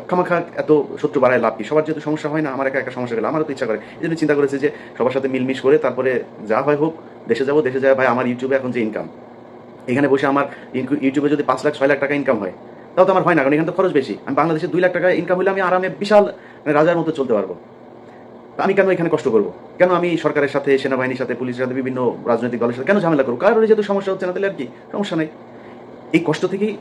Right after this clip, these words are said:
কথাগুলো বললাম। এখন পুলিশ থেকে শুরু করে সব জায়গাতে সমস্যা, সব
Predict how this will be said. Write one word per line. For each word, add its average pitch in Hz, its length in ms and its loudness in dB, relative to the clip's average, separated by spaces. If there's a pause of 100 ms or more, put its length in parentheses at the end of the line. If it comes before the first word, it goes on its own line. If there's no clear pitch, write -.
কথাগুলো 123 320 0
বললাম। 104 200 2
এখন 156 260 -2
পুলিশ 147 240 -2
থেকে 156 180 -4
শুরু 143 180 -6
করে 151 160 -2
সব 185 480 2
জায়গাতে 127 300 -2
সমস্যা, 113 280 -8 (120)
সব 226 160 2